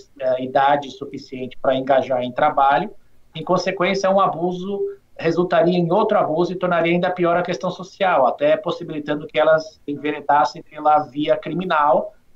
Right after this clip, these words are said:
e acabasse até prejudicando a sociedade americana. Ou seja, a decisão da Suprema Corte, é melhor que elas fiquem dentro da escola do que elas fiquem na rua. Agora, aí você tá falando de um raciocínio voltado pra pessoa que cruzou a fronteira, que é aquele que já entrou pra ficar aqui, Paulo.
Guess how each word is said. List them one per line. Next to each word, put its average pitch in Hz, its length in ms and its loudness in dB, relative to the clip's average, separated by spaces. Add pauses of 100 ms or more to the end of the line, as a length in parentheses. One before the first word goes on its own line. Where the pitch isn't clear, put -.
(140)
e 170 340 2
acabasse 160 500 0
até 156 440 -2 (200)
prejudicando 170 720 0
a 160 40 0
sociedade 160 520 -2
americana. 160 540 -8
Ou 185 60 -4
seja, 160 320 -4
a - 20 -8
decisão 147 320 -4
da 170 80 -2
Suprema 170 340 -2
Corte, - 480 -2 (360)
é 156 120 2
melhor 190 480 4
que 226 100 -2
elas 214 280 0
fiquem 180 460 -6
dentro 147 300 -4
da 139 160 4
escola 143 680 0 (260)
do 143 80 -4
que 147 100 -6
elas 160 220 4 (340)
fiquem 143 300 -4
na 185 140 2
rua. 202 500 2 (460)
Agora, 175 300 2
aí 196 180 0
você - 260 -8
tá 247 140 2
falando 175 480 2
de 160 60 -6
um 165 40 -2
raciocínio 170 640 -4
voltado 151 600 0
pra - 160 -2
pessoa 156 400 -2
que 165 140 -8
cruzou 185 440 0
a 269 80 2
fronteira, 139 760 -2
que - 80 -8
é 143 40 4
aquele 156 360 -2
que 196 160 -8
já 196 100 2
entrou 220 440 0
pra 208 120 0
ficar 147 340 -2
aqui, 127 280 -8
Paulo. 113 460 0